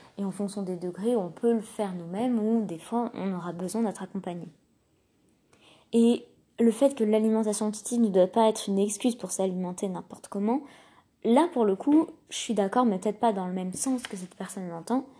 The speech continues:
Je pense que cette personne l'entend, euh, car elle est sportive, et c'est son métier, et, elle se, et cette personne se dit, « Il y a des gens, euh,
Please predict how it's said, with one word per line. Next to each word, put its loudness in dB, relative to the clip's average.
Je -20
pense 2
que 0
cette -2
personne -2
l'entend, 0
euh, -8
car 0
elle -4
est -4
sportive, 0
et 0
c'est -4
son -10
métier, 0
et, 4
elle -2
se, -10
et -6
cette -10
personne -6
se -8
dit, « -2
Il 0
y 8
a 6
des 2
gens, 4
euh, 2